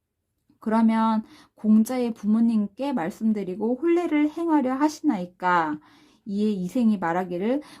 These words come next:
"우리 부모님께서 너무 걱정하실까봐 지금은 아뢰지 못합니다."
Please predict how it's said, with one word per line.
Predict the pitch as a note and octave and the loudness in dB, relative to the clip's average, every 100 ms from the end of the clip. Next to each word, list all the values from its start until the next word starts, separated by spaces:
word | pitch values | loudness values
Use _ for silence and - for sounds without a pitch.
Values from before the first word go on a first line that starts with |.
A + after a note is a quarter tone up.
| - | -6
"우리 | G#3 A3 | 0 0
부모님께서 | A3 G3+ G#3+ A#3 A3 A3 A3+ A3 | 0 -2 2 2 0 -4 -8 -8
너무 | F3+ G3 | -4 -4
걱정하실까봐 | G#3+ G3+ - A#3+ A3+ A3+ G#3+ F#3 F#3 A3 | -4 -8 -8 -4 -2 -2 -8 -6 -4 -4
지금은 | - - - G#3 A#3+ A#3+ | -4 -6 -4 0 0 0
아뢰지 | D#3 F3 F3+ A3 | -2 -4 -4 -8
못합니다." | E3 E3+ A#3+ B3+ G#3 E3 E3 E3+ E3+ D#3 D3 | -8 -10 -4 -2 -2 -2 0 2 2 0 -6